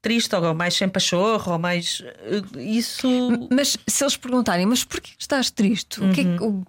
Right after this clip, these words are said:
Speaker 2: que é que se responde? Não é? Porque eu também não acho que mentir ou esconder seja a solução, porque eles
Speaker 1: Não,
Speaker 2: percebem.
Speaker 1: não é mentir, não é mentir nem esconder, é mostrar-lhes que há coisas que são só dos pais.
Speaker 2: Ok,
Speaker 1: Como há
Speaker 2: isso não
Speaker 1: coisas
Speaker 2: tem
Speaker 1: que
Speaker 2: mal.
Speaker 1: são só deles.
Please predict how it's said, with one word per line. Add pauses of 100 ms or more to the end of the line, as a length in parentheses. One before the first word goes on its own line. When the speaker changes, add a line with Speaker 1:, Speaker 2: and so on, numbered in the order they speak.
(160)
Speaker 2:
que
é
que
se
responde?
Não
é?
Porque
eu
também
não
acho
que
mentir
ou
esconder
seja
a
solução,
porque
eles
Speaker 1:
Não,
Speaker 2:
percebem.
Speaker 1:
não
é
mentir,
não
é
mentir
nem
esconder,
é
mostrar-lhes (100)
que
há
coisas
que
são
só
dos
pais. (580)
Speaker 2:
Ok,
Speaker 1:
Como
há
Speaker 2:
isso
não
Speaker 1:
coisas
Speaker 2:
tem
Speaker 1:
que
Speaker 2:
mal.
Speaker 1:
são
só
deles.